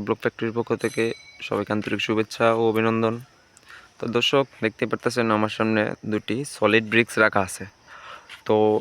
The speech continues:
এটার প্রাইস কত, আর আমরা কয় কোয়ালিটি সলিড ব্রিক্স তৈরি করে থাকি এবং আমাদের কাছে কয় রকমের সলিড ব্রিক্স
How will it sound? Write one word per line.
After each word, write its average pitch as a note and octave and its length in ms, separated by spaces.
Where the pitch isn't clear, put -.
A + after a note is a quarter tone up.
এটার A2 220
প্রাইস A2+ 220
কত, B2+ 180
আর G2+ 100
আমরা G#2 220
কয় A2+ 180
কোয়ালিটি A2+ 280
সলিড A2+ 260
ব্রিক্স A2+ 160
তৈরি B2 220
করে B2 220
থাকি A#2+ 240
এবং G#2 160
আমাদের G#2 300
কাছে A2 220
কয় G#2+ 180
রকমের A2+ 340
সলিড G#2+ 260
ব্রিক্স A2 200